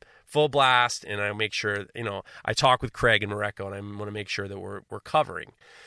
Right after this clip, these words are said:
Because I know that, I know that there, and I know people are just like, "That's a podcast, what's the big deal?" Well, I understand, and I get a lot of messages from people who say that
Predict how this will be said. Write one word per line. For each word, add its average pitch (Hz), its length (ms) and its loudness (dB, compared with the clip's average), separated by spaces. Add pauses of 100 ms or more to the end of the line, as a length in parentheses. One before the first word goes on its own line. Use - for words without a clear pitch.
(340)
Because 190 300 2
I 208 80 8
know 220 240 8
that, 139 240 -2
I 160 160 6
know 190 180 8
that 165 160 0
there, 143 220 6
and 143 180 4
I 147 100 6
know 143 300 6
people 127 300 0
are 123 40 -4
just 110 140 -8
like, 143 100 0
"That's 165 160 0
a 151 40 -4
podcast, 110 420 0
what's 98 140 -12
the 104 60 -10
big 98 140 -8
deal?" 95 160 -10
Well, 123 300 2
I 156 220 6
understand, 123 680 0
and 110 80 2
I 110 40 2
get 110 120 -2
a 110 60 -2
lot 113 180 2
of 123 60 -2
messages 107 420 -4
from 98 140 -10
people 98 300 -12
who 101 120 -10
say 101 420 -4
that 92 380 -12